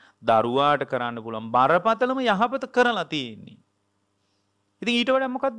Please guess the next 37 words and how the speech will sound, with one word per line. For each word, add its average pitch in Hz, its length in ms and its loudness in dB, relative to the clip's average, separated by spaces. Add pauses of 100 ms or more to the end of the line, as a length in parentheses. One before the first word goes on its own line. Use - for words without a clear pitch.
දරුවේ? 262 300 -4
දැන් 160 280 0
ඔ-, 175 160 -2
අපි 190 240 0
මොකද 160 260 -4
කරන්නේ? 120 380 -4
මු-, 156 300 -10
අම්මට 175 380 2
ඇහෙන්න 214 240 0
අඬනවා. 165 640 -2 (1000)
"අනේ 165 300 -2
අම්මේ, 156 300 0
අම්මා 147 240 -2
නැතුව 151 260 -6
මං 147 140 -4
කොහොමද 135 340 -4
ඉන්නේ?" 120 280 -10
එතකොට 180 220 -4
අරයාගේ 185 360 2
හිත 185 100 -8
වික්ෂිප්ත 196 480 -6
වෙන්නේ 254 360 -6
නැද්ද? 131 280 -16 (960)
අර 160 160 4
මිනිස්සෙගේ 196 420 -2
හිත 202 120 -2
අවුල් 196 320 6
වෙන්නේ 226 240 -2
නැද්ද? 254 80 -6
මේ 202 100 -4
පෘථග්ජන 151 500 -2
මිනිස්සෙක් 185 440 -8
නේ 185 120 -8
ඉන්නේ. 311 280 -10 (540)
ලෙඩ 160 180 2
ඇඳට 175 340 2
වැටිලා. 226 380 -4